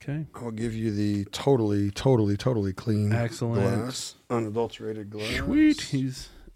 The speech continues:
Speaker 1: donning the mask.
Speaker 2: Don, we now are girl pearl. All right.
Speaker 1: So Kenny,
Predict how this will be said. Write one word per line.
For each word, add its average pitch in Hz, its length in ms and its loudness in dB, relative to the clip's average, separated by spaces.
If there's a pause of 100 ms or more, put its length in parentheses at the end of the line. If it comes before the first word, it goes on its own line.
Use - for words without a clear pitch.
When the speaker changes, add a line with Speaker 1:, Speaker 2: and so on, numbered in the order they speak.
(100)
Speaker 1:
donning 135 420 0
the 131 60 0
mask. 131 560 -4 (1500)
Speaker 2:
Don, 180 800 4
we 135 180 10
now 123 300 10
are 120 220 10
girl 104 460 8
pearl. 117 680 6 (880)
All 151 800 6 (1120)
right. 101 220 -4 (1500)
Speaker 1:
So - 200 -4
Kenny, 131 440 6